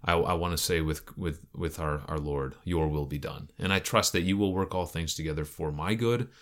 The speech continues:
and for your glory. It might not look the way I want, but I trust that."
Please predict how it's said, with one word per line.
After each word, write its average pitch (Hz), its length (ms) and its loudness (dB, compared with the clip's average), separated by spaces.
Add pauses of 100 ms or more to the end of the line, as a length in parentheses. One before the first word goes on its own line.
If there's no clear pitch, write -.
(220)
and 78 140 -8
for 82 120 -4
your 80 120 0
glory. 76 500 0 (440)
It 80 120 0
might 87 200 2
not 107 160 2
look 101 140 2
the 95 80 0
way 92 160 2
I 82 40 0
want, 69 440 -4
but 78 100 -4
I 69 60 -4
trust - 360 -6
that." - 360 -16